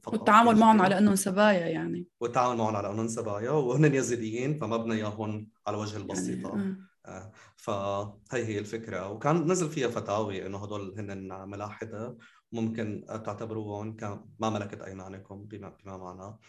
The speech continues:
Speaker 2: مم.
Speaker 1: آه، بس
Speaker 2: يعني بيفتوا
Speaker 1: الصعب
Speaker 2: على كيفهم.
Speaker 1: <laughs> بالضبط.
Speaker 2: بيفتوا بحسب
Speaker 1: صعب.
Speaker 2: شو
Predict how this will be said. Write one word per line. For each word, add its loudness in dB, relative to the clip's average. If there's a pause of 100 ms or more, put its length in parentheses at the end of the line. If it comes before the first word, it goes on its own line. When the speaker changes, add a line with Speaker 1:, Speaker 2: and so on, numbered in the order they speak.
(340)
Speaker 2:
مم. -6
Speaker 1:
آه، -4
بس 6
Speaker 2:
يعني 8
بيفتوا 6
Speaker 1:
الصعب 10
Speaker 2:
على -2
كيفهم. 0 (400)
Speaker 1:
<laughs> 6
بالضبط. 2
Speaker 2:
بيفتوا 4
بحسب 6
Speaker 1:
صعب. 6
Speaker 2:
شو -4